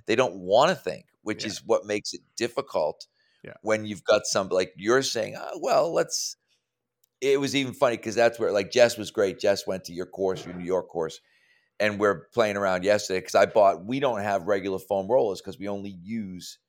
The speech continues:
Speaker 1: the Rolga rollers, which are grooved.
Speaker 2: Mm-hmm.
Speaker 1: They don't work well for a lot of the stuff you were showing. So I had to, one, I had to go back and buy old school foam rollers that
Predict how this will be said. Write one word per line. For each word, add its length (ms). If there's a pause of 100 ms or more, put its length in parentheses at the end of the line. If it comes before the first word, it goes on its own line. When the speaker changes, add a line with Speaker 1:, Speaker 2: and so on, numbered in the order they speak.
(380)
Speaker 1:
the 100
Rolga 500
rollers, 480
which 180
are 100
grooved. 520 (420)
Speaker 2:
Mm-hmm. 200 (680)
Speaker 1:
They 60
don't 200
work 300
well 200
for 160
a 40
lot 200
of 40
the 60
stuff 300
you 120
were 80
showing. 360 (380)
So 160
I 80
had 100
to, 80
one, 240
I 40
had 100
to 60
go 80
back 260
and 140
buy 440 (460)
old 220
school 200
foam 300
rollers 340
that 200